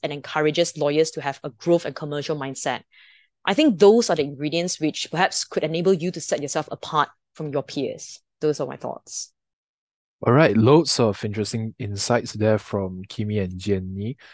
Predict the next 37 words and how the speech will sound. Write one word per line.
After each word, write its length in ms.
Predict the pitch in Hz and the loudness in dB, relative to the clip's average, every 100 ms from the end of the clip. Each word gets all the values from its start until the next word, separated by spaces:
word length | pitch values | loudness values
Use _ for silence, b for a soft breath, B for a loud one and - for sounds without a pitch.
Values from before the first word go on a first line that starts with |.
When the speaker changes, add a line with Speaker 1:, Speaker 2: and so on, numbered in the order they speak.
| B | B
Speaker 2:
Um, 540 | - 123 117 110 107 107 | 2 6 8 8 4 2
just 240 | 143 147 | 0 0
for 500 | - 120 107 101 101 95 - _ | 0 2 4 2 -2 -6 -16 _
the 100 | 110 | -14
viewers 420 | 98 104 107 113 107 | -10 -2 0 2 0
listening 520 | 104 104 98 110 190 _ | -2 -4 -8 -10 -14 _
right 260 | 113 104 92 | -2 -2 -2
now, 320 | 98 95 113 | -4 -4 -4
um, 460 | 107 110 107 107 107 | 0 2 2 0 -2
there 140 | 117 | 0
was 260 | 123 156 - | 2 0 0
a 160 | 117 101 | -4 -4
technical, 880 | - 98 113 104 117 113 107 107 - | -4 -4 -6 -6 0 0 0 -2 -4
I 60 | |
mean, 140 | 113 113 | -4 -2
like, 220 | 104 65 - | -2 -4 -6
terminology 580 | 117 113 107 107 104 | -6 -4 -2 -2 -4
which 240 | 107 101 - | -8 -10 -10
mentioned 560 | 98 98 95 - 107 | -10 -10 -10 -10 -10
was 380 | 104 98 92 - - | -8 -8 -8 -10 -14
P 220 | - 107 | -8 -8
Q 220 | 104 107 | -6 -8
E, 180 | 95 107 | -6 -6
which 320 | 104 - - - | -6 -8 -12 -8
actually, 540 | 113 - 117 113 113 - _ 117 | -8 -6 -2 0 -2 -4 _ -4
just 200 | 117 - | -2 -2
want 100 | 107 | -4
to 60 | |
clarify, 400 | - 101 98 101 | -4 -4 -2 -4
stands 320 | 101 110 101 | -6 -6 -8
for 220 | - 98 90 | -8 -8 -6
post-qualification 1200 | - 101 - - 98 98 - - 101 92 - 95 | -6 -6 -8 -6 -4 -4 -10 -10 -8 -8 -10 -12
experience. 480 | 87 - 95 95 92 | -12 -14 -12 -12 -12
Is 100 | 92 | -2
that 180 | 110 90 | -2 -2
right, 200 | 104 - | -6 -8
Jenny? 360 | 101 95 90 | -12 -12 -14